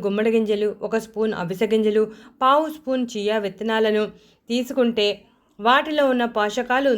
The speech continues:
నరాలను బలంగా చేసి నరాల సమస్యలు ఏమీ లేకుండా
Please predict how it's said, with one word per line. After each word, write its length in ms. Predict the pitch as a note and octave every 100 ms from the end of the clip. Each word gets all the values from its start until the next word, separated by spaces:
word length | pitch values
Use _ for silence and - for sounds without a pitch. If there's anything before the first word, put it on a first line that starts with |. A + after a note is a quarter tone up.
| G3
నరాలను 480 | F#3+ A3 C4 B3+ F#3+
బలంగా 400 | F3+ A3 A#3+ A3+ A3+
చేసి 340 | F#3+ F3+ G#3 G3 G3 - _ _ _ - G3
నరాల 300 | G#3+ C4 C4+ A#3
సమస్యలు 460 | G#3 A#3 B3 G#3+ F#3 F#3+
ఏమీ 200 | A#3+ C4+ A3+
లేకుండా 440 | F#3+ F#3+ G3 F#3+